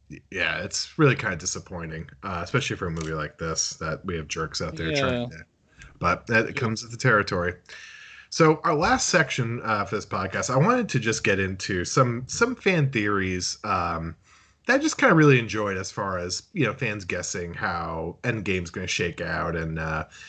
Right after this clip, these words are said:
Speaker 1: and this is a good segue because I'm not getting any fan theories that could r-, s-, particularly spoil the movie. These are all just pure conjecture. These aren't based on leaks.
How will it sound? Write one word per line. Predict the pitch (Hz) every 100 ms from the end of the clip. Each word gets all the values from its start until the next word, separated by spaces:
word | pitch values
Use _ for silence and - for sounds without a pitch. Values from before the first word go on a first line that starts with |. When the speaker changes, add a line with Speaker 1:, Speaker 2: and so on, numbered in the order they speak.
| - - - -
Speaker 1:
and | 113 101 95 101 - -
this | 170
is | 147
a |
good | 139
segue | 135 127 110 104 98
because | 98 110 98 95 - _ _ _ _ _ - -
I'm | 143 151
not | 185
getting | 180 165
any | 120
fan | 113 120 110 101 95
theories | 117 107 101 101 95 92
that | 87 - - _ _ _ _ _ -
could | - 131 107
r-, | 135 -
s-, | - - - - _ -
particularly | 135 143 139 135 135
spoil | - 147 135 135
the |
movie. | 135 131 135
These | 165 147
are | 120
all | 107 101
just | 92 -
pure | - - 131 113
conjecture. | - 101 92 85 -
These | 98 107
aren't | 120 110
based | 110 104 -
on | 98 92 107
leaks. | 139 135 135 -